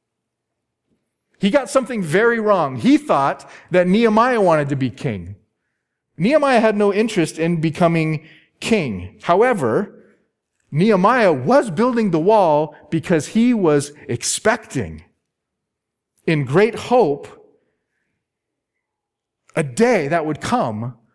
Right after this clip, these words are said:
when the true king would come, the Messiah, Jesus Christ.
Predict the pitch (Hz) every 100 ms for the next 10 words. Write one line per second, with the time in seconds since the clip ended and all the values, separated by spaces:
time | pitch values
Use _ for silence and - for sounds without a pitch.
0 | _ 147 170 160 - - - 120 175 -
1 | - 269 302 302 135 107 92 101 _ _
2 | _ _ _ _ _ _ _ _ _ _
3 | _ 117 - - 87 82 95 _ _ _
4 | _ _ _ _ _ - 147 151 143 -
5 | - 104 80 - _ _ _ _ _ _
6 | _ _ _ _ _ _ 120 208 202 196
7 | - - 127 117 - -